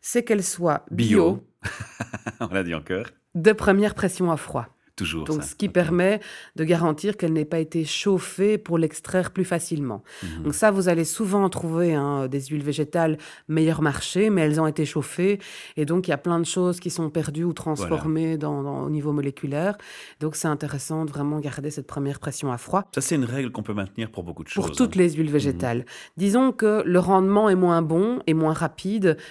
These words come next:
Speaker 1: mais vous avez de la qualité à la sortie. Donc
Speaker 2: Mhm.
Speaker 1: ça, c'est important. Alors, une dernière petite utilisation, ça, c'est un clin d'œil à un podcast que j'ai déjà fait.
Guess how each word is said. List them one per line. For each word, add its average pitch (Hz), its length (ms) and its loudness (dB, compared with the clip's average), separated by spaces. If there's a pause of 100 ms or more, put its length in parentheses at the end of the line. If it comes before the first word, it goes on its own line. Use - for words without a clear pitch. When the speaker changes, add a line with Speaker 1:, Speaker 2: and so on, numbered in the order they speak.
(140)
Speaker 1:
mais 175 140 4
vous 180 180 2
avez 165 280 0
de 160 40 -6
la 160 80 0
qualité 147 420 -2
à 160 60 2
la 143 100 0
sortie. - 480 -10 (240)
Donc 95 140 -6
Speaker 2:
Mhm. 143 80 -2
Speaker 1:
ça, 135 140 -6
c'est - 100 -14
important. - 460 -10 (720)
Alors, 165 180 6
une 202 100 6
dernière 240 480 4
petite 190 340 0
utilisation, 180 600 4
ça, 185 140 2
c'est - 120 -2
un 160 120 2
clin 165 240 2
d'œil 180 220 4
à 147 60 4
un 143 140 4
podcast 156 420 -4
que 175 80 -4
j'ai 156 120 2
déjà 143 240 -2
fait. 175 240 -6